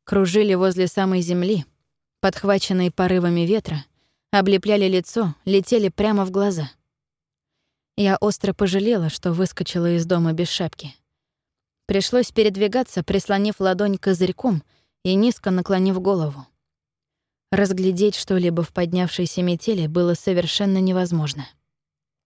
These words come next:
Стараясь держаться ближе к каменным стенам домов, я возвращалась назад. Оставила позади машину гаишника, поблескивающую сине-красными огнями.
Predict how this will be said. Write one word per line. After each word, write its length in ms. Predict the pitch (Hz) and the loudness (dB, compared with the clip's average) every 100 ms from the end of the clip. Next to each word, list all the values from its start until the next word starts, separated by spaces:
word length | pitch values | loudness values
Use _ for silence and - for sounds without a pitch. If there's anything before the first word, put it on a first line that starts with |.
| _ _ _ _ _ _ _ _ _ _ _ | _ _ _ _ _ _ _ _ _ _ _
Стараясь 420 | - 214 254 269 | 0 2 4 4
держаться 540 | 208 214 233 233 - 196 | 2 0 0 0 -2 -2
ближе 400 | 220 240 185 180 | 0 0 0 -2
к 60 | |
каменным 420 | - 190 185 175 175 | -2 0 2 0 -2
стенам 400 | - 185 175 170 | -2 0 0 0
домов, 400 | 175 247 - - _ _ _ - | 0 -2 -4 -10 _ _ _ -2
я 220 | 233 247 | 0 2
возвращалась 680 | 208 185 185 - 196 185 - | 2 0 0 0 -2 -2 -2
назад. 440 | 180 156 139 - _ _ _ _ _ _ _ _ _ _ - | -2 -4 -8 -16 _ _ _ _ _ _ _ _ _ _ -4
Оставила 500 | 190 - 214 202 196 | -2 0 0 2 0
позади 420 | 196 185 185 196 | -2 0 0 2
машину 420 | 190 175 196 185 | 0 0 -2 0
гаишника, 640 | 175 196 240 - 165 156 135 _ _ _ | 0 0 -2 -4 -6 -8 -10 _ _ _
поблескивающую 1080 | 196 185 196 196 - 175 175 175 170 180 175 | -2 2 2 0 -2 -2 0 0 0 -2 -2
сине-красными 800 | - 185 175 - 170 - 175 165 | 0 -2 -2 -2 -4 -2 0 0
огнями. 480 | 170 175 151 131 | 0 0 -2 -4